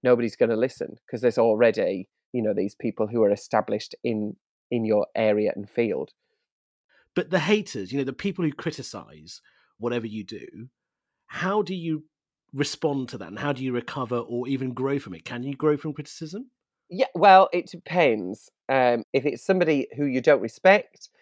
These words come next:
Speaker 1: quite often it's not worth even acknowledging that that's happened. And then if you do care what they think, look at what it is that they're saying.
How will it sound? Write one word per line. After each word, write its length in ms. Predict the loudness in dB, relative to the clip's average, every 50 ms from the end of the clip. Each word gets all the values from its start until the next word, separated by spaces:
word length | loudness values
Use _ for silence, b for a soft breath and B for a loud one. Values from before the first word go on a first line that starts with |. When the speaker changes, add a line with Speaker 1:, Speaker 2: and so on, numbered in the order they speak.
| _ _ _ _ _ _ -8
Speaker 1:
quite 240 | -4 -2 0 2
often 460 | 2 0 0 2 0 0 0 0 -2 -10 _ _ _ _ -20 _ _ _ _ -8
it's 240 | -8 -8 -8 -12 -20 _ _ _ _ -8
not 340 | -4 2 2 2 2 2 0
worth 420 | 4 6 8 8 8 6 0 _ _ _ _ _ _ _ _ _ _ _ _ -4
even 380 | -2 -2 0 0 0 0 2 0
acknowledging 800 | 0 -2 _ 0 4 4 6 6 4 2 2 -2 -2 -2 -2 -2
that 160 | -2 -2 0
that's 260 | -2 -2 -2 -4 -8
happened. 600 | -10 -10 -10 -10 _ 0 0 0 0 -2 -6 -8 b b b b b b -6
And 120 | -2 0
then 100 | 0 0
if 120 | 0 -2 -2
you 80 | -4
do 260 | 0 2 4 4 4 2
care 260 | 0 0 2 2 4
what 140 | 2 0 0
they 140 | 0 0 0
think, 360 | 0 0 0 0 0 -6 _ _ _ _ _ _ _ -2
look 220 | -2 -2 0 0
at 100 | -2 2
what 160 | 2 2 2
it 80 | 2 0
is 100 | 0 0
that 200 | 0 0 0 0 _ _ _ _ -2
they're 180 | 0 0 0 0
saying. 580 | -2 -8 -6 -4 -2 -2 -2 -2 -4 -8 -12